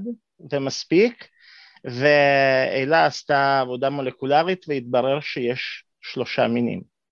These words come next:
ואנחנו לא מצליחים, אה, בינתיים, לא,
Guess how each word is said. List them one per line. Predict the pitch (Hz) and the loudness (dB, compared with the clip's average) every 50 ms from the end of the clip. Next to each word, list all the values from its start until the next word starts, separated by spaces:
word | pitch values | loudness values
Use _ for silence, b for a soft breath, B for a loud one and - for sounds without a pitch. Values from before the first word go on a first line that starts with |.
| _ _ _ _ _ _ _ _ _ _ _ _ b b b b b b b b b b | _ _ _ _ _ _ _ _ _ _ _ _ b b b b b b b b b b
ואנחנו | 127 127 123 131 - - 156 | 2 4 4 4 4 2 2
לא | 143 139 139 | 4 4 4
מצליחים, | 151 156 - - 160 - - - 151 143 143 147 147 | 4 2 0 -2 -4 -2 0 2 2 4 4 4 4
אה, | 143 139 | 2 2
בינתיים, | 131 131 135 127 123 123 - 143 143 151 156 151 151 143 | 2 2 0 0 0 0 2 2 4 4 4 2 2 2
לא, | 131 131 139 131 123 | 2 4 4 2 0